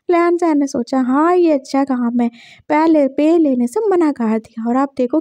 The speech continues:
क्या ही अजीब सी फरमाइशें किए जा रहे हैं।" "चलो शुक्र है, अल्फा नहीं है, ओमेगा ही है। इतना तो मैं कर ही सकता हूँ। शायद वो अपने ऊपर वेट रख के एक्सरसाइज ही करना चाहते होंगे, लेकिन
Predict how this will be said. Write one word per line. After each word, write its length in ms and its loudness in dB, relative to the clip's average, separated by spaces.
क्या 200 -2
ही 180 2
अजीब 300 -2
सी 140 -2
फरमाइशें 500 -2
किए 180 -2
जा 220 -4
रहे 120 -4
हैं।" 80 -10
"चलो 360 2
शुक्र 440 -2
है, 200 -2
अल्फा 420 0
नहीं 260 -2
है, 60 2
ओमेगा 460 0
ही 160 -4
है। 160 -6
इतना 300 0
तो 100 -2
मैं 120 2
कर 240 -2
ही 80 -2
सकता 300 -8
हूँ। 180 -4
शायद 420 -2
वो 260 -2
अपने 200 0
ऊपर 260 0
वेट 340 0
रख 200 -2
के 100 -2
एक्सरसाइज 560 -2
ही 80 -2
करना 320 0
चाहते 320 -4
होंगे, 260 -2
लेकिन 360 -2